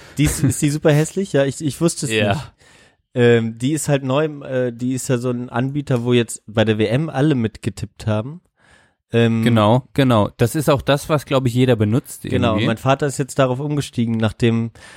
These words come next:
Speaker 1: tatsächlich, <laughs> was lustig war, ähm, die, die, die, die, äh, was wollte, was, äh, genau,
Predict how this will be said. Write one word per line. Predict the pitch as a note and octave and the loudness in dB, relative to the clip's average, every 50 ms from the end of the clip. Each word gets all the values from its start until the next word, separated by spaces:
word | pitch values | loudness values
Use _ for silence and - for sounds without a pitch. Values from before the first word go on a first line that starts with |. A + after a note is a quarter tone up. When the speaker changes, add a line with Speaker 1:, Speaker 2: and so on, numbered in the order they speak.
| - _ _ _ - - G2+ | -20 _ _ _ -20 -12 -6
Speaker 1:
tatsächlich, | - A2+ G#2+ - B2 B2 B2 B2+ B2 - - - - _ _ - | -2 -2 0 2 2 2 2 0 -4 -4 -6 -14 -16 _ _ -2
<laughs> | C#3 B2+ A2 G2+ G#2 - | 2 2 2 2 0 -2
was | - A2+ G#2+ - | -2 -2 -2 0
lustig | A#2 A#2+ A2+ - - C3 A2+ A2+ | 0 -2 -2 -2 -4 -6 -6 -4
war, | B2 B2 A#2+ B2+ B2+ _ - - - - _ _ _ - | -2 -2 0 -2 -4 _ -14 -20 -20 -20 _ _ _ 0
ähm, | - A#2+ A2+ A2+ A2 A2 A2 A2 A2 - _ _ _ _ _ _ _ - | 2 4 4 4 2 0 -2 -4 -6 -8 _ _ _ _ _ _ _ -4
die, | - A2 G#2+ G#2+ G#2+ G#2+ G#2+ A2+ - - _ _ _ _ _ _ _ _ _ _ _ _ _ _ _ _ | -2 0 2 4 4 4 2 2 0 -4 _ _ _ _ _ _ _ _ _ _ _ _ _ _ _ _
die, | - B2+ G#2+ A2 G#2+ G#2+ G#2+ | -10 -4 0 0 2 2 2
die, | G2+ A2 G#2 G2+ F#2+ | 0 0 0 0 0
die, | G#2 G#2 G2+ G2+ G2+ G2 - _ _ _ _ _ _ _ _ _ _ _ _ _ _ _ _ _ _ _ _ _ _ _ _ _ _ _ _ _ _ - | -2 -2 0 0 -2 -4 -8 _ _ _ _ _ _ _ _ _ _ _ _ _ _ _ _ _ _ _ _ _ _ _ _ _ _ _ _ _ _ -12
äh, | - - - A#2 A2+ | -10 -6 -4 -2 -2
was | G#2+ - - | -2 0 0
wollte, | B2 A2+ A2+ A2+ A2 | 0 2 0 0 0
was, | A2 A2+ G#2+ G#2+ - | 0 -2 -2 -4 -8
äh, | - - - - - - - - - _ - _ _ _ - | -10 -10 -10 -10 -12 -16 -18 -20 -20 _ -20 _ _ _ 0
genau, | - C3+ C3+ B2 A2 G2+ | 2 4 4 4 4 2